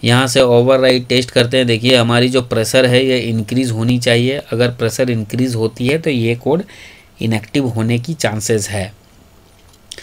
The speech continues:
अगर ये pressure increase नहीं होते हैं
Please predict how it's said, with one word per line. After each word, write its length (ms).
अगर 220
ये 140
pressure 380
increase 460
नहीं 300
होते 300
हैं 320